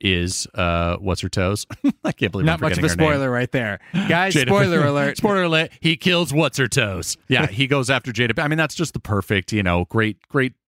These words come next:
Speaker 1: script writing there. And, and so you then, then he does get killed and you're okay with it. You know what I mean?
Speaker 2: Wow,
Speaker 1: And
Speaker 2: you are really ruining the movie.
Speaker 1: he dies
Speaker 2: I mean
Speaker 1: alone on a train.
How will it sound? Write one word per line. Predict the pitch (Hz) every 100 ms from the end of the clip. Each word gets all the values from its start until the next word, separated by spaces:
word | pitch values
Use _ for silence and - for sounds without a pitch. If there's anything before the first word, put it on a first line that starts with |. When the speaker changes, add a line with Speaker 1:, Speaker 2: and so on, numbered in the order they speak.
| _ -
Speaker 1:
script | - 95 92
writing | 82 85 85
there. | 85 82
And, | 78 76 80 -
and | 90 82 82
so | - 87 85
you | 90 98
then, | 117 117 110 98 - _ _ _ -
then | 127 123 117
he | - 104 120
does | 120 117
get | - 117
killed | - 117 110
and | 104
you're | 98 104
okay | - 92
with | 78 87
it. | 87 98
You | 104
know | 90
what | 90
I | 87
mean? | 85 87 87
Speaker 2:
Wow, | 135
Speaker 1:
And | 135
Speaker 2:
you | 147
are | 123
really | 131 123 117
ruining | 110 117 92 90 87
the |
movie. | 104
Speaker 1:
he | 120
dies | 131 117 113
Speaker 2:
I |
mean | 120
Speaker 1:
alone | 117 113
on | 110
a | 107
train. | - 113 95 85